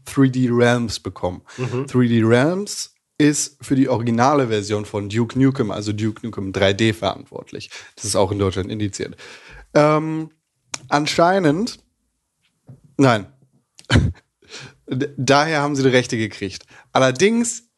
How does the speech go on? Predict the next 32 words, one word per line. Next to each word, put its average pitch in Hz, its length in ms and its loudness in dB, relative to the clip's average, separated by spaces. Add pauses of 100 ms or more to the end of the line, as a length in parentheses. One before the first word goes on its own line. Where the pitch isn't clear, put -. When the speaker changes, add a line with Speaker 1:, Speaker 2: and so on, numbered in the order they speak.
(160)
Speaker 1:
hatte 175 460 0
three 139 200 0
D 131 160 0
Realms 131 380 2
zu - 80 -6
dem 120 180 0
Zeitpunkt 120 400 -2
überhaupt 123 380 -2
gar 123 160 4
keine 127 300 -2
Rechte 131 300 -2
mehr 113 260 -2
an 113 160 -8
der 107 100 2
Lizenz 117 720 -2
Duke 120 480 0
Nukem. 131 420 0
Die 110 160 0
waren 110 260 2
alle 120 240 0
bei 117 160 0
Gearbox, 120 600 0 (300)
weil 131 400 2 (260)
Gearbox 127 1000 -2 (200)
zweitausendelf 127 840 0
die 143 120 -4
Produktion 143 640 0
von 131 240 0
Speaker 2:
<laughs> - 0 -
Speaker 1:
Duke 135 320 2
Nukem 131 280 2
Forever, 120 720 2